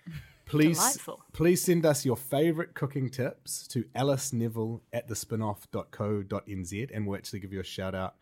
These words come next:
Speaker 2: and share your tip on the next pod.
Speaker 1: Don't be shy, people. Send them in.
Speaker 2: The only condition is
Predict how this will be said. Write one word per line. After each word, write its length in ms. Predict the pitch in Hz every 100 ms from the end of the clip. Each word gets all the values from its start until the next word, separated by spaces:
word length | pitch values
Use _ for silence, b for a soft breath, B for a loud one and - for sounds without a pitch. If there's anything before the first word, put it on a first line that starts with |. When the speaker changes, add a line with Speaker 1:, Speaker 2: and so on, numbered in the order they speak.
| b b
Speaker 2:
and 120 | 87
share 180 | - 95
your 140 | 92
tip 240 | 87 - -
on 100 | 110
the 100 | 92
next 240 | 90 90 -
pod. 280 | - 117 160 - _ b b
Speaker 1:
Don't 180 | 196 190
be 60 |
shy, 320 | 196 - 180 175
people. 400 | 170 160 160 156
Send 260 | 190 185
them 120 | 185
in. 180 | 160 147 - _ _
Speaker 2:
The 140 | - 143
only 240 | 160 170
condition 580 | 165 175 156 139 - 135
is 640 | 117 117 113 117 127 -